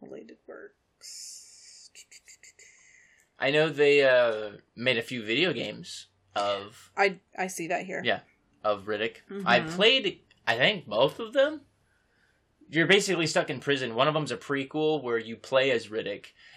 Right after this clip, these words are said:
Speaker 2: and you actually work on getting your eyes done.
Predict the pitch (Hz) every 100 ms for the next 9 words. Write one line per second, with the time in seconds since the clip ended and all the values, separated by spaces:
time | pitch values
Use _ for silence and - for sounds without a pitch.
0 | _ 110 110 104 117 113 110 - - 117
1 | 110 113 110 107 104 107 104 110 104 104
2 | 104 107 107 110 - 170 185 139 104 -